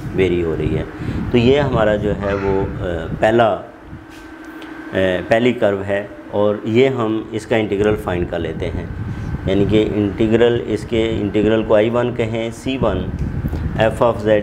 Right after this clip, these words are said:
d z, तो ये किसके इक्वल आएगा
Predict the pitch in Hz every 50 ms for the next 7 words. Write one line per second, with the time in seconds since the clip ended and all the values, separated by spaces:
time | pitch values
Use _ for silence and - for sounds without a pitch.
0 | - 92 90 87 80 76 78 71 - - - - - - - - - - - -
1 | - - - - - - - - - - - - - - - - - - - -
2 | - - - - - - - - 110 110 113 113 113 113 113 113 113 113 113 -
3 | - - 127 107 101 113 131 143 135 139 135 - - 135 117 95 87 78 95 87
4 | 82 80 80 82 80 80 87 87 -